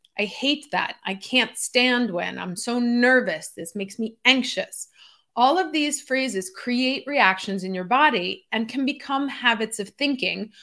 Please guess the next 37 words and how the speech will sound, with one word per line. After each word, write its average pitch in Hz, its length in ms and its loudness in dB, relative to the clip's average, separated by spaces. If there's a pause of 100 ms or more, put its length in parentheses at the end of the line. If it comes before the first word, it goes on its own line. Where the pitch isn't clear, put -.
(160)
which 254 260 -4
can 269 160 0
develop 247 420 2
into 233 220 -4
negative 202 480 2
mindsets 208 640 0
over 170 220 -8
time. 208 500 -4 (440)
So - 120 -8
you 247 60 2
want 262 160 2
to 294 80 0
be 320 100 2
mindful 311 680 0
of 196 180 -4
the 208 100 0
emotional 214 560 -2
language 208 540 -2
that 196 180 -2
you're 202 160 0
infusing 202 720 -2
into 196 340 -6
your 185 140 2
day, 185 480 2 (240)
uh, 185 300 2 (120)
without 196 360 0
being 180 180 -2
conscious 220 500 -2
of 165 120 -10
it. - 100 -14 (1200)
And 262 180 2
finally, 370 440 4
and 240 180 2
this 311 160 0
is 262 140 -2
really 240 240 2
important, 196 560 -4